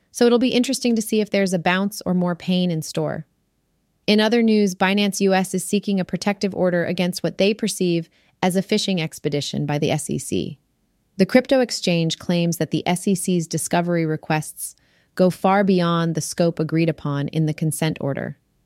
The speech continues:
This highlights the ongoing tension between regulators and crypto exchanges as they navigate the ever-evolving landscape of regulations.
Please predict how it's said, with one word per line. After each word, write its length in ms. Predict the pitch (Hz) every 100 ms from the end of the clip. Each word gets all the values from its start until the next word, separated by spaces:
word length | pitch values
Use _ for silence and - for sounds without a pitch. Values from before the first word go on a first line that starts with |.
| _ _ _ _ -
This 200 | 214 -
highlights 480 | 196 196 175 165
the 140 | - 175
ongoing 520 | 175 180 190 175 175
tension 460 | 165 175 170 160 156
between 320 | 160 170 160
regulators 580 | 160 165 165 156 160 156
and 140 | 151
crypto 320 | - 180 160
exchanges 720 | 143 - - 143 143 107 - - _ _ _ -
as 120 | 175
they 180 | 180 190
navigate 600 | 180 165 180 175 160 160
the 140 | 156 -
ever-evolving 800 | 165 170 175 170 156 151 151 151
landscape 640 | 139 139 135 - 135 -
of 140 | 160 147
regulations. 840 | 139 139 135 135 - 50 - -